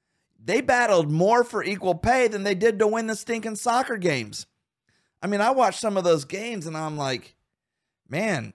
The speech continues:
if it wasn't for a post against Portugal, they would have been eliminated." But these guys moved to another country.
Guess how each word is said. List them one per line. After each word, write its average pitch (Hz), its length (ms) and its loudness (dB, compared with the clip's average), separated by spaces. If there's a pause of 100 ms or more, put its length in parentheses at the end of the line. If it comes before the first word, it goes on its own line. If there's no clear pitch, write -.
if 113 120 -8
it 214 160 2
wasn't 190 380 -2
for 160 160 2
a 127 80 4
post 180 500 0
against 143 360 -8
Portugal, 147 680 0 (160)
they 208 220 -2
would 294 140 -2
have 170 120 0
been 190 180 2
eliminated." 208 840 0 (1800)
But 180 200 -8
these 277 280 -6
guys 156 500 -2 (1000)
moved 147 300 -2
to 294 100 -2
another 269 260 0
country. 262 720 -2